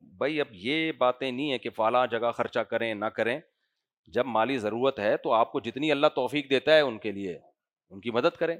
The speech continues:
یہ تو پھر شادیوں کی بات نہیں ہوگی۔ آپ کوئی صبح ناشتے میں پراٹھا کھا رہا ہے، آپ کہیں،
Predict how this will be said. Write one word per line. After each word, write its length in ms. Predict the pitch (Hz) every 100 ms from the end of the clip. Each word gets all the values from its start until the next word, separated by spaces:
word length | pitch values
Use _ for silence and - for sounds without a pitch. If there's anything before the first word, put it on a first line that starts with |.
| - _ _ _ -
یہ 100 | 123
تو 120 | 135
پھر 200 | 156 143
شادیوں 460 | - 120 120 143
کی 100 | 143
بات 220 | 135 131 139
نہیں 140 | 165
ہوگی۔ 280 | 139 127 98 _ _ -
آپ 200 | 113 113
کوئی 120 | 135
صبح 300 | 120 131 139
ناشتے 300 | 123 120 -
میں 80 | 135
پراٹھا 360 | - 120 123 143
کھا 200 | 139 139
رہا 80 |
ہے، 60 | 143
آپ 200 | 123 -
کہیں، 180 | 131